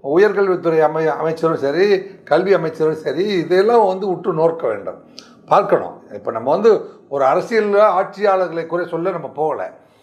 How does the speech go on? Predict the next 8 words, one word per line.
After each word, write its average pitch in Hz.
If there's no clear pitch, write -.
என்ன 269
மாதிரியான 208
சூழ்நிலை 220
அவனுக்கு 202
அந்த 185
தைரியத்தை 208
கொடுக்குது? 120
இப்ப 143